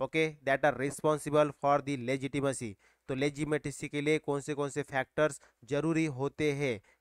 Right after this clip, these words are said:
ठीक है, ये हम समझेंगे। Then हम डिटेल में ब्यूरोक्रेटिक मॉडल को समझेंगे,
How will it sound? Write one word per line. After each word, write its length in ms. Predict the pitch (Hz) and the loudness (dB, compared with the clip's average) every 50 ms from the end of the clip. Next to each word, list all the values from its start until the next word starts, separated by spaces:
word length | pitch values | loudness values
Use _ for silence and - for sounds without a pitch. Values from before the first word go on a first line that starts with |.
| - | -10
ठीक 120 | 131 131 143 | -6 -2 0
है, 180 | 156 156 151 - _ - | 0 -2 -2 -4 _ -2
ये 140 | 139 151 151 | 0 0 2
हम 320 | 139 139 147 156 156 147 - | 2 2 0 0 -2 -6 -6
समझेंगे। 560 | - - 131 131 131 139 143 139 131 120 104 - _ - _ _ _ 127 | -2 -2 -2 0 0 0 0 0 0 -2 -2 -4 _ -20 _ _ _ 0
Then 220 | 139 151 160 147 | 2 4 4 4
हम 300 | 143 143 151 151 139 120 | 2 0 0 0 -2 -4
डिटेल 400 | 123 143 139 - 160 151 151 147 | -4 -4 -2 2 2 2 2 2
में 260 | 151 151 151 143 127 | 2 0 0 0 0
ब्यूरोक्रेटिक 640 | 127 143 147 147 151 143 - 147 143 139 - 143 127 - - | -2 -2 0 0 0 0 0 0 0 0 0 -4 -10 -8 -6
मॉडल 300 | 127 131 139 135 143 143 | -2 0 0 0 0 -2
को 140 | - 147 | -4 -4
समझेंगे, 520 | - - 135 135 135 139 143 139 156 160 | -4 -4 -4 -4 -4 -4 -2 -2 -2 -2